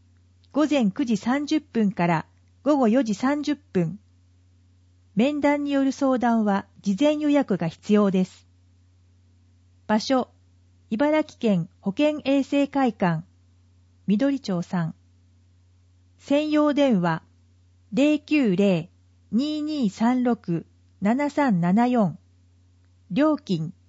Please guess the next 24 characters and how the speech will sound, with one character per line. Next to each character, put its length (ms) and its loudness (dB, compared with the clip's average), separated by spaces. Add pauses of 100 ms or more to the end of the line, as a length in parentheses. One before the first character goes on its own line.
(300)
無 160 2
料。 380 0 (880)
申 220 2
し 120 -8
込 180 2
み、 200 0 (280)
問 260 2
い 40 2
合 80 2
わ 120 2
せ、 320 -2 (720)
町 300 -2
の 120 0
保 120 -4
健 300 -2
室、 380 -10 (760)
茨 340 0
城 180 -12
県 260 -2
看 280 -6
護 100 -4
協 260 -2
会 280 -2
内。 260 -6